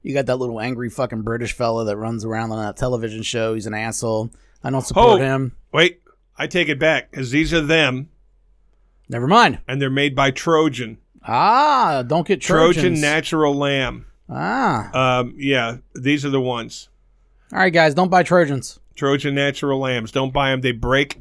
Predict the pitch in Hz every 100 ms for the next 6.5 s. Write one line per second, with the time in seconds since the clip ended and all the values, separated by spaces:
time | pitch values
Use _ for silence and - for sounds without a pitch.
0 | - 135 127 120 117 123 135 147 - 139
1 | 127 123 131 131 131 - - - 117 117
2 | 98 - - _ _ _ _ _ _ _
3 | _ _ _ _ - 202 123 107 - 147
4 | 170 - - _ _ _ _ _ _ _
5 | _ - 117 135 120 120 135 123 101 87
6 | 113 110 - 113